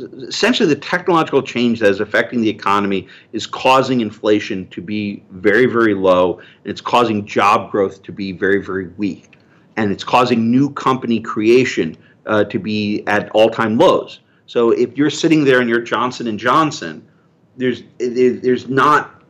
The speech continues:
companies that are growing to compete with you. The people who are creating drugs now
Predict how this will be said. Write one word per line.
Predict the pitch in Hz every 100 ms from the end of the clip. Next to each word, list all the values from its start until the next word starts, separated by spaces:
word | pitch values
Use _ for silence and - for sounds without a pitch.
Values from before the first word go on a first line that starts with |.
| -
companies | - 147 147 127 113
that | 117 120
are | 117 113 - _ _ _ -
growing | 139 147 147 123
to | 120
compete | 120 113 247 117
with | 107 -
you. | 64 - _ _ -
The |
people | 95 156 165 147
who | 117
are | 127 -
creating | 143 143 123 110
drugs | 110 143 170 113 110
now | 113 113 107